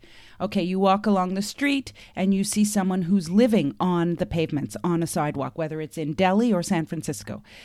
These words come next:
And you know right away, okay, that person doesn't have a toilet, that person doesn't have a shower. Can they live in dignity? Answer, no.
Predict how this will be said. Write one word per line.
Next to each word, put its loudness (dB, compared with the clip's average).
And 2
you 2
know 2
right -2
away, -4
okay, -6
that -2
person 2
doesn't 2
have -2
a -6
toilet, 2
that -2
person 4
doesn't 2
have -2
a -2
shower. -6
Can 0
they 0
live 0
in -2
dignity? -6
Answer, -6
no. 0